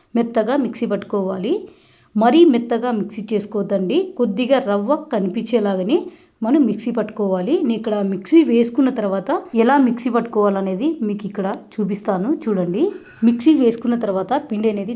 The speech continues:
చూపిస్తున్నాను చూడండి. ఈ విధంగా రవ్వ రవ్వ కనిపించేలాగా మనం మిక్సీ పట్టుకోవాలి. మరీ మెత్తగా మిక్సీ వేసుకున్నారంటే ఈ బ్రేక్‌ఫాస్ట్ అంత టేస్ట్ ఉండదు.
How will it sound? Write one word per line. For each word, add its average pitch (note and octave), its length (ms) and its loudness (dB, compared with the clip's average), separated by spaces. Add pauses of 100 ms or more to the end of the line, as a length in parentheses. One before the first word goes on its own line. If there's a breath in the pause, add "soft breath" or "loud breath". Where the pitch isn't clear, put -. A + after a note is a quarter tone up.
చూపిస్తున్నాను G3 560 -6
చూడండి. F#3 320 -4 (300)
ఈ A3+ 40 -4 (100)
విధంగా F#3 380 -2 (500 loud breath)
రవ్వ G3+ 300 0
రవ్వ A#3+ 160 -2 (100)
కనిపించేలాగా F#3 720 -4
మనం A3 160 -4 (120)
మిక్సీ F#3 280 -8
పట్టుకోవాలి. F#3 580 -4 (200)
మరీ G3+ 240 -2
మెత్తగా A#3+ 420 -2
మిక్సీ - 280 -6
వేసుకున్నారంటే G3 720 -4 (560 loud breath)
ఈ B3+ 140 2
బ్రేక్‌ఫాస్ట్ G#3 540 -4
అంత G#3 200 -8 (100)
టేస్ట్ G3 280 -6
ఉండదు. F#3 320 -2